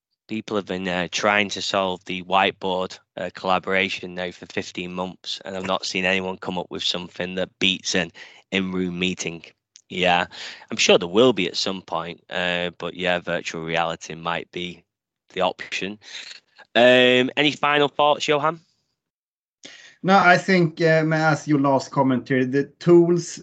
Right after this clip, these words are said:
Speaker 2: uh, might be, uh, uh, an important ingredient in this, but I think that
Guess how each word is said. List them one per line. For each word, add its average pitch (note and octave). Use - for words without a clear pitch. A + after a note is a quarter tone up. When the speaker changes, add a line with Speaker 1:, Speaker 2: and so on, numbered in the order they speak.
Speaker 2:
uh, D3
might C#3
be, C#3
uh, C3+
uh, B2+
an C3+
important C3
ingredient B2+
in A#2
this, A#2
but B2+
I C3+
think C3
that B2+